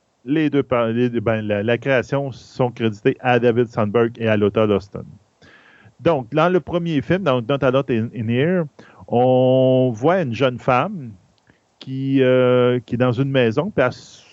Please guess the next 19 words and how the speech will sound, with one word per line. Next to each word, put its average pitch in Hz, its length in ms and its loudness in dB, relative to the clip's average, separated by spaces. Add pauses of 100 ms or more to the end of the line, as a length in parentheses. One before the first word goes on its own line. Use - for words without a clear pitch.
(260)
avec 131 420 -4 (140)
le 127 140 2
fait 160 240 -2
de 143 60 -2
la 113 120 0
distanciation, 120 1040 -2
puis 117 120 -2
et - 40 -10
cetera, 113 460 2
donc 113 280 -2
elle 107 140 0
est 110 120 -6
tout - 100 -14
seule 135 300 0
chez 113 280 0
elle, 123 440 0
elle 104 100 -2
se 120 100 -8
demande, 123 480 -2